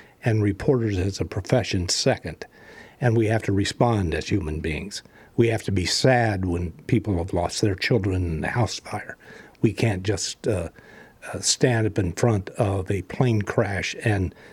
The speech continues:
just do a litany of facts. We have to have some sense of sympathy for the human condition. Well, he got into an incredible amount of trouble for abandoning his reporter position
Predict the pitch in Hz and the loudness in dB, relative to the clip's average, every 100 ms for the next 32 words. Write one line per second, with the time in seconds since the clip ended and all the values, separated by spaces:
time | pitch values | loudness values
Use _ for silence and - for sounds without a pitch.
0 | - 107 127 - 131 101 117 90 85 117 | -4 2 2 0 -2 2 2 0 2 2
1 | 120 - 104 98 90 - 117 - - - | 2 0 0 0 -2 0 0 0 -6 0
2 | 110 107 120 - 98 101 95 - 98 98 | 0 2 0 0 0 0 -2 -2 -2 -2
3 | - - - - - 147 123 104 95 - | -6 -20 -20 -10 0 2 2 0 -4 -2
4 | - 151 139 113 - 87 80 - 90 - | 0 0 0 -2 -2 -2 -2 -2 -2 0
5 | 113 95 80 92 85 120 - 76 - _ | 0 0 -2 -2 0 0 0 -6 -8 _
6 | - - - - - - 135 123 - - | -20 -20 -20 -20 -10 2 2 2 -2 2
7 | 233 226 165 143 123 120 107 95 101 - | 4 4 4 0 2 2 2 0 -4 -6
8 | - - 277 269 123 101 80 80 - - | -8 0 2 4 0 -4 -6 -8 -8 -4
9 | - 80 76 98 - - - - - - | -2 0 -2 -4 -6 -20 -20 -20 -8 2
10 | 135 123 120 95 143 156 165 190 175 143 | 4 4 0 0 2 2 2 2 4 4
11 | 135 - 135 127 113 - 110 113 - - | 2 2 2 2 0 -4 0 0 -2 0
12 | 190 175 143 - 117 92 113 156 - 78 | 2 4 2 2 -2 2 2 2 0 -4
13 | 80 | -6